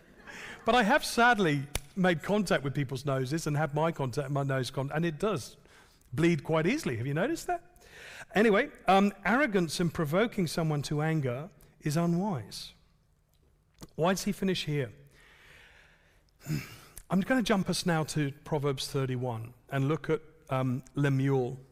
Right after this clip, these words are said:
who I think re-, reinforces some of, um, Agur's sayings. But he's got threads of his own that go into the remainder of Proverbs. His name simply means God is with him.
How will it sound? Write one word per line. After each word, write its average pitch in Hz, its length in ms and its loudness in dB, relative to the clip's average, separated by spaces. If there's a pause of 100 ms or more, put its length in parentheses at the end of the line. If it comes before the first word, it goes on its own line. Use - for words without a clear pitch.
(760)
who 185 180 4
I 185 100 2
think 247 300 -2
re-, 170 120 2 (360)
reinforces 180 800 2
some 147 200 -2
of, 139 280 0
um, 139 320 2
Agur's 139 420 2
sayings. 127 720 -4 (360)
But 190 80 4
he's 190 120 4
got 208 180 0
threads 220 340 2
of 170 80 0
his 160 160 0
own 160 220 4
that 135 120 0
go 147 140 2
into 143 180 -2
the 147 80 -4
remainder 147 480 2
of 123 100 -6
Proverbs. 127 520 -4
His 170 160 -2
name 208 260 2
simply 170 320 -2
means 139 280 0
God 139 380 -2
is 131 240 -4
with 131 240 -4
him. 123 260 -12